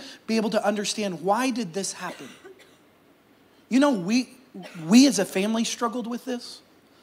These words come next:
My sister was thirty-nine years old, had seven kids from the age of four to fourteen when she passed away from cancer. She was a better parent than I'll ever be.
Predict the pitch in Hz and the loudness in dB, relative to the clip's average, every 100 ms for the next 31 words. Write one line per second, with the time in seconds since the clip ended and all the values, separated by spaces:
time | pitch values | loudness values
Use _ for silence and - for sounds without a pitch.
0 | - 226 226 330 349 277 - - 247 269 | -6 -2 0 0 -2 -2 -4 -6 -2 0
1 | 277 262 220 233 220 220 214 - 202 190 | 2 0 0 -2 -2 -4 -6 -6 -4 -2
2 | 170 - - - - - 226 180 - - | -4 -8 -20 -20 -16 -4 -2 0 0 2
3 | 254 269 240 - 226 196 175 214 202 202 | 2 2 -2 0 -2 -2 -4 -6 -4 -4
4 | 208 175 - 233 240 - 214 208 214 190 | -4 -8 -8 -4 -4 -4 -8 -8 -10 -8
5 | 175 170 185 190 - 196 160 - 202 151 | -8 -10 -10 -10 -10 -10 -10 -10 -16 -14
6 | 131 113 110 - - - - - _ _ | -14 -18 -20 -20 -20 -20 -20 -20 _ _
7 | _ _ _ _ _ - 339 349 254 190 | _ _ _ _ _ 2 4 6 4 6
8 | 269 240 226 339 269 254 269 285 320 339 | 6 6 4 4 4 2 4 8 8 8
9 | 233 170 123 | 2 -2 -8